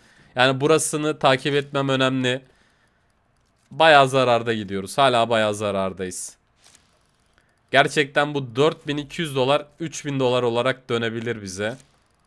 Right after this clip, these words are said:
Vallahi üç bin dolar olarak dönse yine iyi ya. Bu güzel geldi. Altı yüz dolar. Karambit kasasısın. Karambit kasasısın. Altı yüz doların üstünde bir tane item vermedin ya.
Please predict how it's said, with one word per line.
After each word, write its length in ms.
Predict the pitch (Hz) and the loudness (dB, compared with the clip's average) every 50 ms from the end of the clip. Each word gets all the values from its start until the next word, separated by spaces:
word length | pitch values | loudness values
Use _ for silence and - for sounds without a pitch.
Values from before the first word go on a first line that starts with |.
| _ _ _ _ _ _ _ _ _ _ _ _ _ _ _ _ _ - | _ _ _ _ _ _ _ _ _ _ _ _ _ _ _ _ _ -6
Vallahi 300 | 110 113 120 123 120 120 | -4 -2 0 0 0 -2
üç 300 | - - 147 135 - - | -4 -6 -10 -10 -10 -8
bin 140 | 147 143 143 | -8 -4 -2
dolar 260 | 139 135 135 135 135 | 0 2 2 2 0
olarak 460 | 135 135 131 135 131 135 131 135 - | 0 0 0 0 0 0 -2 -4 -4
dönse 320 | 139 131 131 127 - - 131 | -6 -4 -4 -4 -4 -6 -6
yine 280 | 123 123 123 120 117 | -4 -4 -6 -6 -6
iyi 180 | 107 101 98 95 | -6 -6 -8 -8
ya. 260 | 95 90 92 90 95 - _ _ _ _ _ _ _ _ _ _ _ _ _ _ _ _ _ _ _ _ _ _ _ _ _ _ _ _ _ - | -8 -8 -8 -10 -12 -16 _ _ _ _ _ _ _ _ _ _ _ _ _ _ _ _ _ _ _ _ _ _ _ _ _ _ _ _ _ -12
Bu 120 | 165 160 | -10 -10
güzel 320 | 147 147 131 131 127 120 110 | -8 -6 0 0 2 2 0
geldi. 440 | 101 98 95 95 95 98 113 123 - - | 0 -4 -4 -6 -6 -8 -8 -8 -4 -2
Altı 320 | 147 147 143 135 - 160 | -2 -2 -2 -4 -6 -10
yüz 120 | 139 123 | -8 -6
dolar. 280 | 117 110 104 101 101 104 | -4 -2 -2 -4 -4 -2
Karambit 580 | - - 160 160 160 160 160 151 135 - - - | 0 2 2 2 2 0 -4 -6 -8 -10 -10 -10
kasasısın. 680 | - 123 113 - - 101 - - - - - 95 92 - _ _ _ _ _ _ _ _ _ - | -8 -8 -8 -8 -10 -10 -10 -12 -12 -12 -14 -16 -18 -20 _ _ _ _ _ _ _ _ _ -4
Karambit 500 | - 180 185 190 190 190 202 202 196 - | 0 2 2 2 2 0 -2 -6 -6 -6
kasasısın. 600 | - 165 139 - 135 123 - - - - 127 123 | -4 -4 -4 -4 -6 -6 -6 -8 -8 -8 -10 -10
Altı 440 | - - 151 156 165 160 160 - | -6 -2 0 0 0 0 -2 -6
yüz 120 | 202 185 160 | -6 -4 -4
doların 280 | 165 156 151 147 147 | -2 -2 -2 -2 -4
üstünde 400 | 147 135 139 - - 143 139 139 | -6 -10 -12 -12 -10 -10 -8 -8
bir 120 | 165 196 196 | -8 -8 -4
tane 200 | - 156 135 127 | -4 -2 -2 -4
item 300 | 127 - 139 123 117 113 | -4 -6 -8 -8 -6 -6
vermedin 420 | 110 104 104 104 98 95 98 92 | -6 -8 -8 -10 -12 -12 -12 -12
ya. 320 | 90 90 90 90 87 92 | -12 -14 -14 -14 -14 -16